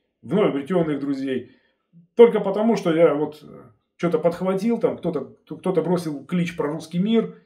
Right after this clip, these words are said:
и мы тут раз увлеклись этой идеей. Нет. Это,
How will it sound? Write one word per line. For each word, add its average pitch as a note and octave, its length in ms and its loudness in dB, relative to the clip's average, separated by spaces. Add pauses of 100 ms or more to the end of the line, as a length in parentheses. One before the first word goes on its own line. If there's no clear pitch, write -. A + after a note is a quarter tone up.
(140)
и D3+ 80 -8
мы E3+ 120 2
тут E3 120 -2
раз G3 200 0
увлеклись E3+ 420 -2
этой E3 220 -4
идеей. E3+ 380 -4
Нет. D3+ 280 -6 (1000)
Это, A3+ 320 -2